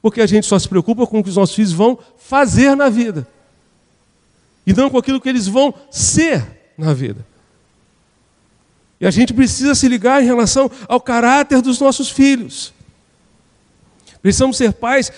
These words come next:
que orem pelos filhos. Precisamos ser pais que orem pelos filhos. Jó, por exemplo, intercedia pelos seus filhos continuamente.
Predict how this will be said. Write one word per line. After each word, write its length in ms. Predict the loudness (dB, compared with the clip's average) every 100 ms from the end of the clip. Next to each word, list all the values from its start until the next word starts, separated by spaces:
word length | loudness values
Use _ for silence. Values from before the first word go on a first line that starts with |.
| -14
que 220 | 0 0 0 _
orem 520 | 0 4 4 4 2 -4
pelos 500 | -4 -4 -4 -8 -12 _ _ _
filhos. 680 | 0 2 2 -2 -14 -18 -18 _ _ _ _ _ _ _ _ _ _ _ _ _ _ _ _
Precisamos 540 | -2 -2 0 2 2
ser 160 | 0 -2
pais 440 | 0 0 0 -4 -12 _ _ _
que 260 | -6 -6 -8 -4
orem 480 | 2 4 2 0 -8 _ _ _
pelos 260 | -2 0 -4
filhos. 380 | 0 0 2 0
Jó, 340 | 2 2 2
por 320 | -2 -4 0
exemplo, 380 | 2 2 2 0
intercedia 560 | 0 0 0 0 0 2
pelos 240 | 0 0
seus 160 | 0 2
filhos 300 | 2 2 -2
continuamente. 1300 | 0 2 4 2 -2 -2 0 0 -2 -6 -10 -16